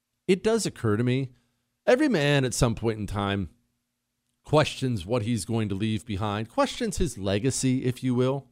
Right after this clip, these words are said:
And I think about this because I've done all these really,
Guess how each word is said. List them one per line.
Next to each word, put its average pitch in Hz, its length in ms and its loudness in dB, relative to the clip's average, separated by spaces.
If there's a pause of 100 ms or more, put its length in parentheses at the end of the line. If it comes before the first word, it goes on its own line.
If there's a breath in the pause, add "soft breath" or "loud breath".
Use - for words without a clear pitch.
(920)
And 127 140 0
I 131 60 2
think 196 260 -2
about 202 240 0
this 220 320 2 (560 soft breath)
because 139 240 2
I've 143 140 4
done 190 160 4
all 175 140 4
these 151 280 2 (240)
really, 143 380 8